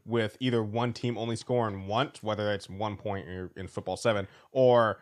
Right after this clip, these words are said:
with one, you know, no points e-, on either side. Like, they have ties built into the thing.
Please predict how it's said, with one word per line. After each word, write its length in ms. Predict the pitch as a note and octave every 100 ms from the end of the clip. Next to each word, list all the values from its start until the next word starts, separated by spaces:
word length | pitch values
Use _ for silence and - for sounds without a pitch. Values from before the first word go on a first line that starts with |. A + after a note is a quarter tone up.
| _
with 180 | B2 A2
one, 380 | G#2+ B2 A#2 G#2
you 140 | B2+
know, 260 | A#2+ G#2 G2 -
no 240 | C3 C#3+
points 380 | A#2+ C#3 B2 G#2+
e-, 160 | E3 E3
on 160 | A#2 B2+
either 180 | D3+ B2
side. 460 | - A#2+ A2 G2+ - -
Like, 140 | - A2+
they 60 |
have 260 | B2+ C3 A2
ties 400 | - C#3 C3+ A#2
built 220 | G2+ C3
into 120 | A#2+
the 180 | A#2+ C#3+
thing. 80 | B2+